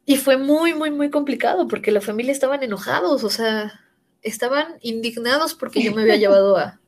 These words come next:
Speaker 1: a esa señora, ¿no?
Speaker 2: Sí, claro.
Speaker 1: <laughs> Era de mi edad, cabe aclarar que era de mi edad. Entonces, pues, imagínate, o sea, fueron dos semanas que estuvimos encerradas en la casa de mis tíos,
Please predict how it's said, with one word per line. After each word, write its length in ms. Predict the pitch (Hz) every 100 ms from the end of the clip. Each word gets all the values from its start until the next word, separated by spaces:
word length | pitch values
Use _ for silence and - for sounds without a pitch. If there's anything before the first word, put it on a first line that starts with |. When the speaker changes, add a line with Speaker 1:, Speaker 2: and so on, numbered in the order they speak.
| _ -
Speaker 1:
a 180 | 202 196
esa 220 | - 214
señora, 480 | - 180 170 - -
¿no? 240 | - - -
Speaker 2:
Sí, 180 | 349 262
claro. 240 | 214 185 -
Speaker 1:
<laughs> 200 | - -
Era 140 | 269
de 80 | 247
mi 140 | 214
edad, 140 | 196 185
cabe 180 | - 214
aclarar 360 | 214 175 185 180
que 100 | 202
era 100 | 196
de 80 | 180
mi 80 | -
edad. 160 | - _ _ _ _ _ _ _ _ _ _ _ _ _ _
Entonces, 560 | 233 240 262 269 302 294
pues, 200 | 247 247
imagínate, 560 | 220 226 262 240 202 190
o 20 |
sea, 120 | 208
fueron 300 | 214 254 294
dos 140 | 285 277
semanas 460 | 269 254 247 269
que 80 | -
estuvimos 500 | - 208 208 226 226
encerradas 720 | 202 196 202 202 233 247 285
en 100 | 220
la 100 | 180
casa 220 | 170 196
de 80 | 220
mis 200 | 185 170
tíos, 580 | - 196 196 233 - -